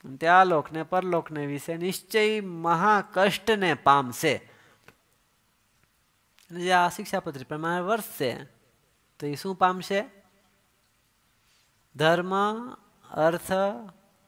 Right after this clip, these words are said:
કામ અને મોક્ષ, આ ચાર વાનાની સિદ્ધિ, એ પુરુષાર્થ એને નિશ્ચય પામશે એમ લખ્યું છે, લ્યો. અને આનંદ સંતોએ સાવ સહેલું કરી દીધું આપણા માટે,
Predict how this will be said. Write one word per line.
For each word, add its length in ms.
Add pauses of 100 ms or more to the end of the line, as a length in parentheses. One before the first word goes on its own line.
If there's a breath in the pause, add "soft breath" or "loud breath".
કામ 640
અને 280
મોક્ષ, 640 (1300)
આ 40
ચાર 760 (360)
વાનાની 520
સિદ્ધિ, 840 (560)
એ 40
પુરુષાર્થ 760
એને 220
નિશ્ચય 640
પામશે 560
એમ 160
લખ્યું 360
છે, 160
લ્યો. 180 (3250)
અને 140
આનંદ 340
સંતોએ 420
સાવ 240
સહેલું 320
કરી 140
દીધું 320
આપણા 240
માટે, 360